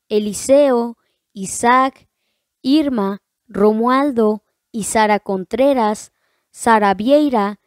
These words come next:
Serafina, Martín, Carmen, Noé y Ramón Guzmán,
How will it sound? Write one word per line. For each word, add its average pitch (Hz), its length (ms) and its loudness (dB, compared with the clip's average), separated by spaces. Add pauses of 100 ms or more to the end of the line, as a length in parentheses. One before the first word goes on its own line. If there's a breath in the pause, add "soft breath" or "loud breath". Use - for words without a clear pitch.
(280)
Serafina, 220 1000 -2 (380)
Martín, 254 760 -2 (600)
Carmen, 240 720 0 (300)
Noé 233 720 0 (180)
y 240 160 0
Ramón 208 440 0
Guzmán, 233 640 -4